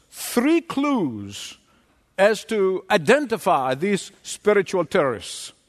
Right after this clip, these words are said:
But before he does that, he describes the damage that they do. Verse eight. Look at verse eight. He said, "In the same way, these dreamers pollute their own bodies, rejecting authority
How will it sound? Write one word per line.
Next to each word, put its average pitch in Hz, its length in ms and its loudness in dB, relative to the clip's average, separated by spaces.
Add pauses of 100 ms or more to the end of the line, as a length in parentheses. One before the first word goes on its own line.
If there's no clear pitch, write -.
(600)
But 185 180 6
before 285 360 0
he 233 140 -2
does 208 300 2
that, 170 380 0 (500)
he 240 160 2
describes 226 760 2
the 196 140 2
damage 165 760 0 (360)
that 175 180 4
they 180 160 4
do. 156 280 0 (680)
Verse 233 320 4
eight. 220 380 -2 (800)
Look 233 180 4
at 247 80 2
verse 220 260 2
eight. 160 260 0 (340)
He 214 120 4
said, 208 240 4
"In 208 140 0
the 202 80 0
same 311 320 2
way, 202 220 4
these 185 320 -2
dreamers 170 680 0
pollute 226 600 2
their 190 200 -2
own 233 240 0
bodies, 180 480 2
rejecting 175 800 0
authority 160 760 2